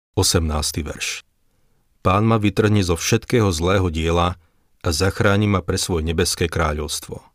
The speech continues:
Jemu sláva na veky vekov. Amen. Pavol vedel, že bude preložený do neba.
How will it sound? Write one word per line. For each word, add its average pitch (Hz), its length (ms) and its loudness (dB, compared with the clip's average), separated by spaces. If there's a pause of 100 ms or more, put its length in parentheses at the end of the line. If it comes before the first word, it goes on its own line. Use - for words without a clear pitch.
(560)
Jemu 80 320 -2
sláva 90 400 0
na 80 160 -2
veky 87 240 -4 (160)
vekov. 82 400 -2 (240)
Amen. 78 320 -6 (1500)
Pavol 98 380 2
vedel, 117 400 2
že 90 100 0
bude 80 300 -2
preložený 92 640 0
do 82 160 0
neba. - 420 -10